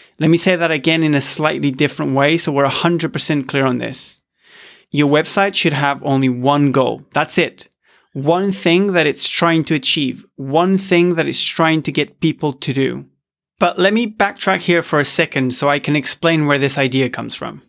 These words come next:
When it comes to your website, there are, broadly speaking, two types of people in the world that could visit it. Number one, your customers, the people that have already signed up to your coaching program or are members at the club, et cetera.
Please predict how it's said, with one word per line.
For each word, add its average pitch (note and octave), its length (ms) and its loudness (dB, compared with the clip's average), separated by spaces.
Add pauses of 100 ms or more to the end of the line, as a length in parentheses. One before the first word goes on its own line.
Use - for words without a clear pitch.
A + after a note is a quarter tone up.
(480)
When F3 240 2
it A#3+ 120 -2
comes G#3+ 280 0
to F3 120 -6
your D#3+ 200 2
website, D3 560 0
there C#3 180 2
are, D#3 380 4
broadly F#3 380 2
speaking, D3 580 0
two G3 240 0
types F3 380 -4
of - 120 -8
people D#3 340 0
in C3 100 2
the B2+ 100 2
world C3+ 300 2
that B2+ 160 -2
could A#2+ 120 -6
visit A#2+ 380 0
it. - 160 -14 (840)
Number D3 200 2
one, F#3 320 2
your D#3+ 100 4
customers, G3+ 640 0
the F3 100 0
people E3 300 0
that C3+ 180 2
have B2+ 220 0
already C#3+ 340 0
signed C#3+ 320 0
up C#3 140 -2
to - 100 -4
your C3+ 80 2
coaching C#3 400 0
program D3 400 0
or C3 160 0
are B2+ 100 2
members C#3 360 2
at C3+ 100 0
the C3+ 80 -6
club, C3+ 320 -2
et C3+ 120 -8
cetera. D#3 360 -6